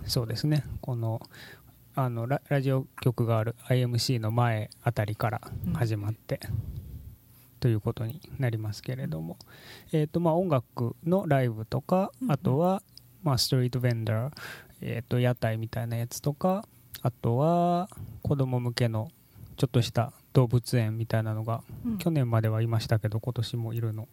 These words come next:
Speaker 1: かな。
Speaker 2: うん。
Speaker 1: あとはアートのお店とかが少し出たりします。
Speaker 2: うん。ここ、歩行者天国になってすごい賑やかですよね。
Speaker 1: そうですね。
Speaker 2: こういった
Speaker 1: うん。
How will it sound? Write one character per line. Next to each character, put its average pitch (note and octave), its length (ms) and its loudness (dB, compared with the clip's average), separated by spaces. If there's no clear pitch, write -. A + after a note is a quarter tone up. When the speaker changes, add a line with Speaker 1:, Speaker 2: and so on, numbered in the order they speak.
Speaker 1:
か - 120 -10
な。 E3+ 140 -4
Speaker 2:
う A3+ 40 2
ん。 G3+ 140 2
Speaker 1:
あ F#3+ 60 2
と E3+ 100 4
は D#3 240 4
ア D3 60 2
ー - 40 -4
ト A#2 120 -4
の A2 160 -6
お A2+ 80 -2
店 A2 240 -4
と A2 100 -4
か C3+ 140 0
が E3+ 100 2
少 - 220 -4
し - 180 -8
出 A#2+ 120 -2
た A#2+ 100 -6
り B2 80 -8
し - 180 -10
ま - 120 -10
す。 - 160 -8
Speaker 2:
う - 20 -4
ん。 D#3+ 260 -8
こ - 140 -20
こ、 F#3+ 260 -6
歩 - 80 -14
行 C4 60 -2
者 C#4 120 -6
天 B3 260 -2
国 F3 160 -6
に E3 60 -4
な D3+ 100 -4
っ - 20 -14
て D3+ 160 -8
す - 100 -12
ご G3 80 -4
い - 20 -4
賑 E3+ 160 -4
や E3 140 -4
か C#3+ 120 -10
で C3+ 120 -10
す - 160 -12
よ D3+ 120 -6
ね。 G#3+ 200 -4
Speaker 1:
そ A#3 180 4
う C#3 40 0
で A#2 100 -4
す D3 100 -2
ね。 D#3 140 2
Speaker 2:
こ D#3 60 -6
う D#3 40 -10
い D#3 40 -12
っ - 40 -16
た - 140 -2
Speaker 1:
う B2+ 40 2
ん。 A#2 140 -2